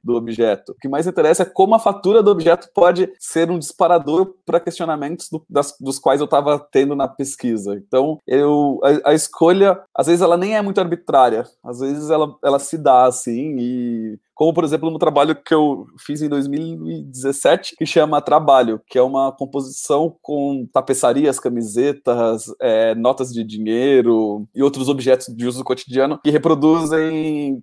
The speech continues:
gravuras de Debray e de Rugendas. Então, eu enco-, eu tive um encontro com esse material, ah, um amigo me deu um, um tapete,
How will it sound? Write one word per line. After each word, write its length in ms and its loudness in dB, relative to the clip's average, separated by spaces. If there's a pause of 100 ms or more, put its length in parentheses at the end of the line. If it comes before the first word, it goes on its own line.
gravuras 480 0
de 80 -4
Debray 380 2
e 40 0
de 100 -4
Rugendas. 800 -2
Então, 220 4
eu 80 0
enco-, 200 -4
eu 240 -2
tive 200 -4
um 20 -2
encontro 460 -2
com 100 0
esse 140 -6
material, 680 4 (100)
ah, 460 0 (160)
um 160 -6
amigo 240 -2
me 120 -2
deu 340 4
um, 380 -10 (120)
um 60 -20
tapete, 560 -2